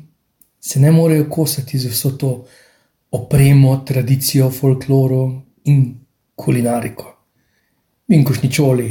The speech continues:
je še največ, kar premore naša domišljija. Da ne govorimo o nedelji Svete Trojice. Recimo Avguštinove sanje o dečku, ki spravlja morje v jamico, in to je to. Dejansko pa smo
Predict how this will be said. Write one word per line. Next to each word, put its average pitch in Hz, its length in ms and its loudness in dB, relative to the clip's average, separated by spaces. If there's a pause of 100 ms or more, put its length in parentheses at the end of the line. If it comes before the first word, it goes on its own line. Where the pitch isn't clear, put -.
(140)
je 127 120 -6
še 139 200 0
največ, 139 400 2
kar 131 160 -2
premore 135 360 2
naša 123 300 -4
domišljija. 127 560 -4 (720)
Da 143 80 2
ne 139 120 6
govorimo 160 360 4
o 151 60 2
nedelji 147 340 2
Svete 147 280 -4
Trojice. - 480 -10 (1300)
Recimo 135 320 2
Avguštinove 135 640 2
sanje 135 400 2
o 120 100 -6
dečku, 180 480 -2 (160)
ki - 100 -12
spravlja 139 600 0 (340)
morje 147 480 4
v 127 220 -2
jamico, 139 640 0 (260)
in 151 100 -2
to 143 140 0
je - 120 -8
to. - 100 -12 (840)
Dejansko 139 460 -2
pa 139 80 -6
smo 131 360 -10